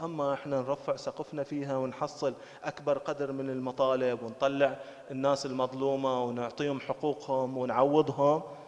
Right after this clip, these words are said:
أو إنه لا، نروح إضعاف. بعد ما أحتاج أفصل واجد، لأن يعني <laughs> الحمد لله رب العالمين.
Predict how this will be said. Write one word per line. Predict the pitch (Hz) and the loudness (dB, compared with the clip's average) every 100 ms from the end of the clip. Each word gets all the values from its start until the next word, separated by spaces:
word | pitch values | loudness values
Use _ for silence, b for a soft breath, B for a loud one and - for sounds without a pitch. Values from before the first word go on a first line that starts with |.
| B - | B 2
أو | 269 226 | 4 6
إنه | 220 262 | 4 2
لا، | 285 262 | 4 2
نروح | 240 254 254 - - - - - - - _ | 0 -2 -2 -4 -10 -18 -20 -20 -20 -20 _
إضعاف. | 190 220 262 233 202 - - - - - - - _ _ _ _ | -10 -2 2 2 0 -8 -18 -20 -20 -20 -20 -20 _ _ _ _
بعد | 170 | 0
ما | 190 226 | 4 4
أحتاج | 208 202 175 | 6 6 6
أفصل | 175 165 160 151 | 2 0 0 2
واجد، | 151 139 131 | 4 2 -2
لأن | 127 127 123 123 - - | -6 -6 -8 -12 -18 -18
يعني | 151 127 131 127 127 - - _ _ _ - | -12 -8 -8 -10 -12 -20 -20 _ _ _ -20
<laughs> | - _ _ _ _ _ _ _ _ _ _ _ _ _ _ _ _ _ _ _ _ _ _ _ _ _ _ _ _ _ - _ _ - - | -20 _ _ _ _ _ _ _ _ _ _ _ _ _ _ _ _ _ _ _ _ _ _ _ _ _ _ _ _ _ -20 _ _ -20 -20
الحمد | - 127 117 | -12 -10 -10
لله | 113 | -14
رب | 110 117 117 | -16 -18 -20
العالمين. | 120 131 - | -20 -20 -20